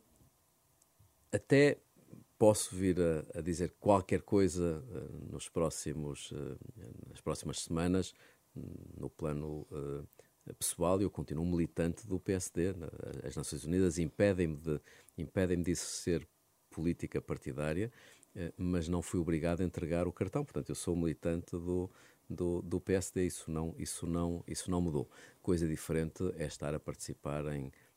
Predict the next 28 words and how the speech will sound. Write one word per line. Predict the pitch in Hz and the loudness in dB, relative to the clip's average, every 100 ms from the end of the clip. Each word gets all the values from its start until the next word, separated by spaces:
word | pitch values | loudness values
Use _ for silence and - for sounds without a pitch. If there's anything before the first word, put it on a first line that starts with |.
| - | -14
em, | 80 73 85 - | -10 -8 -10 -10
em, | 69 67 - | -8 -10 -10
em, | 57 - - | -12 -12 -12
em | 69 | -10
campanhas | 69 62 87 95 85 73 | -8 -2 2 4 2 0
ou | 73 | -4
em | 71 | -4
la-, | 71 69 65 - | -2 -4 -6 -8
em | 67 | -6
atos, | 67 - - 64 - 65 64 - - - - | -6 -8 -16 -18 -12 -10 -12 -20 -20 -20 -12
eh, | 65 65 - | -10 -10 -6
públicos. | - 92 90 - | 2 4 2 -2
Isso | 73 - 80 | -10 -8 -6
não, | 71 69 | -4 -4
não, | 67 76 - - | -4 -6 -8 -6
não | 80 | -6
posso | - 92 - | 0 0 0
por | - | -4
uma | 80 | -2
razão | 71 78 85 78 | -2 -2 -2 -2
de | - | -6
proteção, | - 95 82 - 90 90 - - - _ - | -6 -2 0 0 -2 -4 -8 -20 -20 _ -10
eh, | 80 80 | -6 0
não | 92 98 | 2 4
minha, | 92 90 104 104 | 6 6 4 2
mas | - 90 87 85 | -2 0 0 0
da | 90 | 0
instituição. | 80 82 - - - | 0 -6 -8 -8 -10